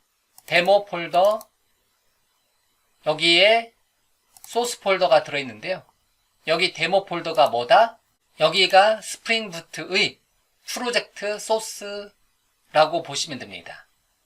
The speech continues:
그러면 여기를 주소란을 찍고 씨엠디 엔터 쳐서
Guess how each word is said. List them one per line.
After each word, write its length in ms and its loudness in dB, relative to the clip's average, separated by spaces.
그러면 360 2
여기를 600 0
주소란을 680 4
찍고 640 0
씨엠디 960 -2
엔터 480 -2
쳐서 600 2